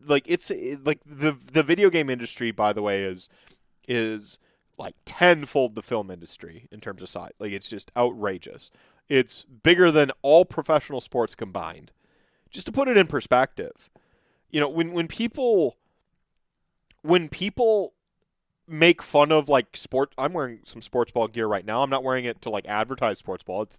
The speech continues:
this, this is my favorite hoodie. It's loud and obnoxious. Look at all these colors going on. I've got a cartoon character for a Milwaukee Buck. This is Bango. He's got a basketball. It's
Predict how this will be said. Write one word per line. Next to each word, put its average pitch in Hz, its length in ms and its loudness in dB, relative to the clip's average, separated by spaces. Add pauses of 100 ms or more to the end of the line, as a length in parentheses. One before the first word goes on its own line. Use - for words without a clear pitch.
this, 113 240 -12 (320)
this 127 80 -10
is 127 60 -10
my 131 120 2
favorite 139 280 0
hoodie. 135 260 -4 (360)
It's - 240 -4
loud 127 480 8
and 135 260 2
obnoxious. 123 800 0
Look 135 120 -2
at 147 60 0
all 135 120 4
these 127 160 -6
colors 139 420 0
going 147 300 2
on. 147 340 6
I've 117 120 -2
got 117 140 -2
a 107 40 -6
cartoon 135 500 -4
character 143 440 -4
for 131 220 -6
a 123 40 -2
Milwaukee 120 460 -4
Buck. 123 440 -4 (420)
This 127 140 -10
is 120 80 -16
Bango. 139 600 4 (220)
He's 113 160 -16
got 120 160 -2
a 110 40 -4
basketball. 135 640 -4
It's - 240 -14